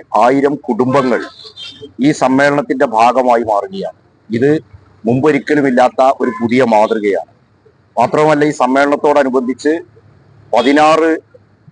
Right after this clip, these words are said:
അനുബന്ധ പരിപാടികളാണ് അടുത്ത ദിവസങ്ങളിലായി, ഇന്നു മുതൽ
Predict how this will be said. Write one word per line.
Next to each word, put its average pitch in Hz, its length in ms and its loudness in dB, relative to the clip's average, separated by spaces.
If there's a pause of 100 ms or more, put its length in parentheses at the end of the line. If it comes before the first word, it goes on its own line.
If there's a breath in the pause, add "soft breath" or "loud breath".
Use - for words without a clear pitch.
(100)
അനുബന്ധ 143 460 -2
പരിപാടികളാണ് 123 720 2 (600)
അടുത്ത 135 480 -2
ദിവസങ്ങളിലായി, 123 680 2
ഇന്നു 139 260 0
മുതൽ 131 220 0